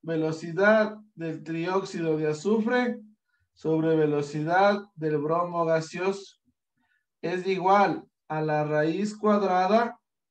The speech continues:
de la masa del bromo gaseoso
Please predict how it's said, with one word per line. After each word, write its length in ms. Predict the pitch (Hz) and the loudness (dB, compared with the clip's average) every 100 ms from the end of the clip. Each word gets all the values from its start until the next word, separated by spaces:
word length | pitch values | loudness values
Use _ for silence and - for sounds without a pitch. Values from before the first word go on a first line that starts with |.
| _ _ _ _ _ _ _ _ | _ _ _ _ _ _ _ _
de 280 | 139 139 160 | -8 0 2
la 220 | 160 151 | 4 4
masa 960 | 143 147 156 185 233 269 - 160 123 - _ _ _ _ _ | 2 -6 -2 2 2 2 -4 -6 -8 -16 _ _ _ _ _
del 360 | 139 143 139 | -8 -6 -6
bromo 640 | 135 143 165 190 175 151 139 | -4 0 2 0 -2 -6 -8
gaseoso 960 | 131 127 - 156 165 233 240 247 - | -10 -12 -6 -6 -4 -2 -2 -2 -14